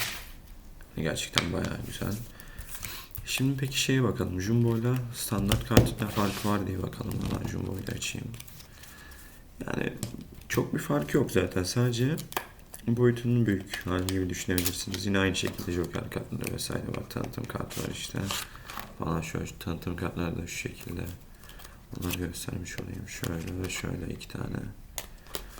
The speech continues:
Hatta şununkiler şuna karışmış. Yine bu da aynı şekilde yani standart olanla tamamen aynı.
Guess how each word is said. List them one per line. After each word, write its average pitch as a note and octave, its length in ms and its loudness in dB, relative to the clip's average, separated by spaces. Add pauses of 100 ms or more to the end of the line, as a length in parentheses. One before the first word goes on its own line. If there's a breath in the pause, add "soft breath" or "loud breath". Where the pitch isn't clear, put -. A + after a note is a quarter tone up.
(3500 loud breath)
Hatta G2 320 -4
şununkiler F#2+ 540 -2
şuna F#2+ 300 -2
karışmış. - 640 -2 (840 loud breath)
Yine C3+ 200 8
bu C3+ 100 6
da C3+ 60 8
aynı C3 200 8
şekilde F#2+ 420 2
yani F#2 360 2
standart G2+ 680 0 (800)
olanla G2 500 4
tamamen G#2 400 4
aynı. F#2+ 340 2